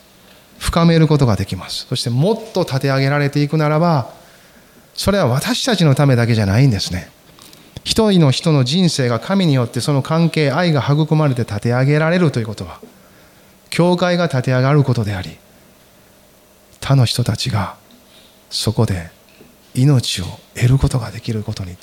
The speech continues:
直結してるんです。ですから、自分のことじゃないんです。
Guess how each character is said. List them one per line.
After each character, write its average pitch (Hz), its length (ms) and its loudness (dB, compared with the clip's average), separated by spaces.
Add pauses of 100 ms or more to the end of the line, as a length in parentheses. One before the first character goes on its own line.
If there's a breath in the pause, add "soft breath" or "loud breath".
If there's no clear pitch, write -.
直 - 200 -2
結 - 240 2
し - 80 -4
て 135 80 2
る 117 100 -2
ん - 60 -20
で - 100 -18
す。 - 220 -12 (1120 soft breath)
で 135 80 2
す - 120 -4
か - 80 2
ら、 - 260 -6 (1500)
自 104 140 0
分 120 200 6
の 127 100 4
こ 160 100 -2
と 151 120 -2
じ 110 80 -4
ゃ 92 40 -8
な - 120 -14
い 98 60 -12
ん 104 40 -14
で - 100 -18
す。 - 160 -12